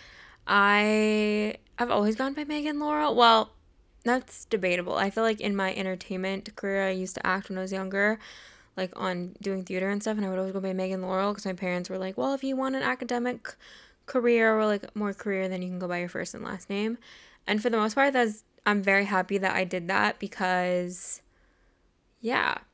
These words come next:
like, it just helps. But hi, welcome to my podcast. I can't even believe I'm saying that. I have been wanting to make a podcast for so long, and I just, I didn't know if that's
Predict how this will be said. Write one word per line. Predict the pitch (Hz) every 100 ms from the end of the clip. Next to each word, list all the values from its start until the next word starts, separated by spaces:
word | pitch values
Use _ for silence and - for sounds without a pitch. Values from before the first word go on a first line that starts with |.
| -
like, | 196 -
it | 208
just | 208 220
helps. | 202 - -
But | - 247
hi, | - 330 311 208 196
welcome | 240 254 277 - 226 180 208 - - - _ -
to | 269 285
my | 254 185
podcast. | 190 - 285 277 220 185 185 196 - -
I | 202
can't | 208 226
even | 233 233
believe | 233 233 220
I'm | 214
saying | 214 220 214
that. | 196 170 185 - - - - -
I | 214
have | 247
been | 294 277
wanting | 214 190 196 202 220
to | 214 220
make | 196 196
a | 202
podcast | 190 - 180 190 214 196 202 214 - - - - _ _
for | - 202 196 190
so | - - - - 185 233
long, | 277 240 220 214 214 214
and | - 190
I | 185
just, | 180 202 196 196 208 - - - _ - - _ _ _ _ - - -
I | 220
didn't | 254 294 240
know | 220 214 226
if | 214
that's | 196 190 - - -